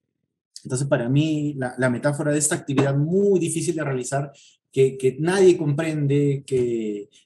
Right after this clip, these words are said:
que tienes, no tienes oportunidades, era el bo-, o sea, para mí fue el, el cine y, y en el caso de la película es el box, ¿no? Tanto de, del corto como del largo. Entonces, este... Eh, hablar de esos temas que a mí justamente me, me, me incomodan, me, me,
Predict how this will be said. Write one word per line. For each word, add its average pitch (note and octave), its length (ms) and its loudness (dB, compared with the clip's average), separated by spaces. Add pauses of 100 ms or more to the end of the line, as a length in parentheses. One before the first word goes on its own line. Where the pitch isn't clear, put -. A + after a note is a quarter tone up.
(120)
que - 120 -4
tienes, D#3 680 -6
no D3+ 100 -4
tienes G3+ 300 2
oportunidades, C#3 720 -2
era C3 80 -2
el B2 80 -2
bo-, C#3+ 180 -6
o B2+ 60 -8
sea, A2 180 -6 (320)
para A2 160 -10
mí B2+ 240 -4
fue C3+ 200 -4
el, B2 200 -6
el A2+ 120 -8
cine D#3+ 420 -4 (160)
y, G#2+ 280 -14 (120)
y G#2 240 -8
en G#2 80 -10
el G#2 60 -12
caso A#2+ 240 -10
de A#2 60 -6
la - 60 -14
película A2 280 -8
es - 80 -12
el G#2+ 80 -12
box, - 340 -12
¿no? B2 240 -10
Tanto B2 240 -6
de, A2+ 180 -6
del A2 200 -10
corto B2+ 300 -8
como A2 220 -10
del G2 120 -10
largo. G2 260 -12 (600)
Entonces, B2 500 -4
este... G#2+ 680 -4 (1120)
Eh, A2 540 -4
hablar C#3 320 -2
de D3 80 -4
esos D3 240 0
temas C#3 320 0
que - 80 -6
a B2+ 40 -4
mí C3 300 -2
justamente C3+ 520 -4
me, A2+ 240 -6
me, G#2+ 160 -12
me A2 120 -6
incomodan, B2+ 680 -4
me, A2+ 220 -12
me, G#2+ 180 -14